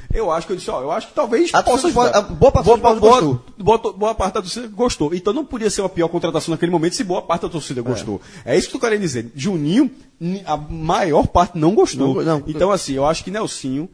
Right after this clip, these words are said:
Speaker 1: meu, ele, meu voto ele pode ficar pra decepção em relação à pior contratação, não. Em relação à pior, tipo, anunciou, disse, pô, contra-, não, essa contratação não existe. Eu não
Speaker 2: É.
Speaker 1: acho que Nelsinho entre nesse, que-,
Speaker 2: Não.
Speaker 1: nesse contexto. Eu acho que Juninho é bem à frente dele.
Speaker 2: É.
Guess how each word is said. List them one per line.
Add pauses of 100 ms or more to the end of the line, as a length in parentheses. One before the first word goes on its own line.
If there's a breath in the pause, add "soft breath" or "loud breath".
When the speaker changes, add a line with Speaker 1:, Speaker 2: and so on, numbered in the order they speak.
(240)
Speaker 1:
meu,
ele, (100)
meu
voto
ele
pode
ficar
pra
decepção
em
relação
à
pior
contratação,
não.
Em
relação
à
pior, (240 soft breath)
tipo,
anunciou,
disse,
pô,
contra-,
não,
essa
contratação
não
existe. (100)
Eu
não
Speaker 2:
É.
Speaker 1:
acho
que
Nelsinho
entre
nesse,
que-, (180 soft breath)
Speaker 2:
Não.
Speaker 1:
nesse
contexto.
Eu
acho
que (120)
Juninho
é (180)
bem
à
frente
dele. (200)
Speaker 2:
É.